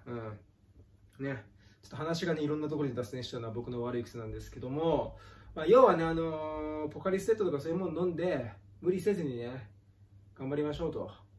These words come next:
頑張んなくていいよ。うん、そういうことです。うん。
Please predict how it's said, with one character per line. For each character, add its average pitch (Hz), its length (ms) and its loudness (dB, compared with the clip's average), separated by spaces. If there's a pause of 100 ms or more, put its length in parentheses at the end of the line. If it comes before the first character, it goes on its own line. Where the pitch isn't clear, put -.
(160)
頑 135 140 -8
張 180 100 -2
ん 180 40 0
な 147 80 -2
く - 60 -12
て 143 80 -6
い - 40 -2
い - 20 -2
よ。 107 200 -4 (180)
う 120 200 -10
ん、 113 40 -12
そ 131 120 -10
う 131 40 -4
い 131 40 -2
う 131 40 -2
こ 131 60 -6
と 117 60 -4
で 113 60 -4
す。 - 280 -16 (760)
う 135 60 -12
ん。 127 120 -8